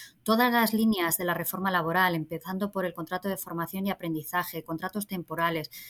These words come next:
fijos discontinuos, mecanismo erte, eh, subcontratas, convenios colectivos, tienen, pasan por ser revisados e inspeccionados por la Inspección de Trabajo y Seguridad Social. Entonces, mm, venimos reclamando ese refuerzo de medios para que, si no, eh, que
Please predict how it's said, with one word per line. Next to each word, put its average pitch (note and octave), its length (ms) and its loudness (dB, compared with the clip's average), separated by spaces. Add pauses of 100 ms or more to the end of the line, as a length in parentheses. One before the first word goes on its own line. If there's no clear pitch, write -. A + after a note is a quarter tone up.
(100)
fijos G#3 240 0
discontinuos, E3+ 720 -2
mecanismo F3 520 -2
erte, E3 420 -2 (280)
eh, F#3+ 160 0
subcontratas, E3+ 1040 2
convenios F#3 480 0
colectivos, G3+ 640 0 (300)
tienen, A3+ 320 4
pasan A3 500 0
por F#3+ 160 -2
ser G3 180 -2
revisados G#3 640 2
e G3+ 40 0
inspeccionados F3+ 640 -2
por F3 160 -10
la E3 80 -4
Inspección F3+ 360 -8
de F#3+ 100 -4
Trabajo F3 280 0
y E3+ 40 -2
Seguridad D#3+ 380 -2
Social. E3 440 -2
Entonces, E3+ 420 -4 (540)
mm, F#3+ 180 2
venimos G3+ 380 6
reclamando G#3+ 760 4
ese G3 220 2
refuerzo G#3 420 0
de F#3+ 140 2
medios G#3 340 2
para E3+ 280 0
que, E3+ 120 -6
si E3+ 160 -4
no, G3+ 280 0 (100)
eh, F#3 320 -2
que - 160 -14